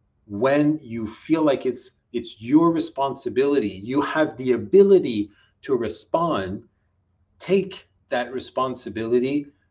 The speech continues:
take that worthy action, and your self-worth will benefit from it. Where to start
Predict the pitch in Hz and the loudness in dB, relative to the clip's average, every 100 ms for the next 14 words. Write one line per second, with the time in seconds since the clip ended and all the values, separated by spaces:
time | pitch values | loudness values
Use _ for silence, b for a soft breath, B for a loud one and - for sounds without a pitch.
0 | _ - - 175 175 - 131 - 120 110 | _ -16 -4 -4 -2 0 0 0 -4 0
1 | 120 123 98 110 113 117 - 131 131 - | 0 0 -4 -4 -4 -4 -6 -6 -8 -14
2 | _ _ 120 120 120 120 - 107 107 104 | _ _ -6 -4 -4 -8 -10 -4 -4 -4
3 | - 117 107 - 98 104 104 - - 95 | -4 -2 -2 -4 -4 -2 -2 -6 -14 -6
4 | 110 107 104 - _ - 95 139 135 - | -2 0 -2 -4 _ -14 2 2 2 -4
5 | 95 - - 87 82 - - _ _ _ | -10 -12 -10 -8 -10 -14 -20 _ _ _
6 | _ _ _ _ _ _ 107 110 180 190 | _ _ _ _ _ _ -8 0 2 2
7 | 175 - 151 - - - 131 113 - | 0 0 -4 -4 -10 -4 -2 -2 -4